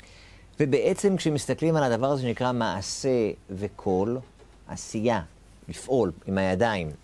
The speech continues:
וקול, זה בעצם הפורמט שהבריאה נבראה בו. פסוקים מפורשים. "ויאמר אלוקים יהי רקיע בתוך המים, ויהי מבדיל בין מים למים. ויעש אלוקים את הרקיע."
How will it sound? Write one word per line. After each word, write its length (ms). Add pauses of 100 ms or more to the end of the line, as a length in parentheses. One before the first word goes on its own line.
וקול, 540 (440)
זה 260
בעצם 380
הפורמט 400
שהבריאה 480
נבראה 420
בו. 160 (680)
פסוקים 360
מפורשים. 540 (540)
"ויאמר 220
אלוקים 360
יהי 200
רקיע 420
בתוך 360
המים, 460
ויהי 140
מבדיל 320
בין 220
מים 380 (180)
למים. 420 (840)
ויעש 420
אלוקים 340
את 100
הרקיע." 460